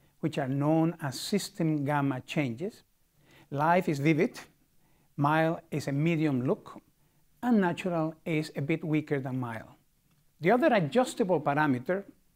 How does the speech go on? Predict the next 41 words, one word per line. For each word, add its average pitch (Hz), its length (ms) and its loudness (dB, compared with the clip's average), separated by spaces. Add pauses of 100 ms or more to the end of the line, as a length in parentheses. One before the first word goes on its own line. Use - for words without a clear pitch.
(260)
is 190 240 2
S 196 180 0
D 180 160 2
R 139 140 2
gain, 127 480 0 (640)
which 294 160 4
changes 185 360 2
the 190 100 2
dynamic 147 500 0
range 165 280 0
of 151 120 -4
the 147 80 -2
system 131 580 -4
in 156 140 -2
conversion 151 680 -2
from 151 280 -6
H 165 240 -4
D 156 120 0
R 135 320 -2
to 143 180 -6
S 143 200 -4
D 123 120 -6
R. - 300 -12 (840)
Other 254 240 10
minor 185 360 4
adjustments 143 680 0
can 185 280 0
be 190 120 2
made 147 320 2
in 165 160 2
the 143 100 4
H 151 300 -2
D 151 80 0
R 123 120 -2
conversion, 135 680 -2 (280)
such - 300 -2
as 160 100 -2
calibration 165 720 2
of 143 160 -4
the 143 100 -2
knee, 185 380 0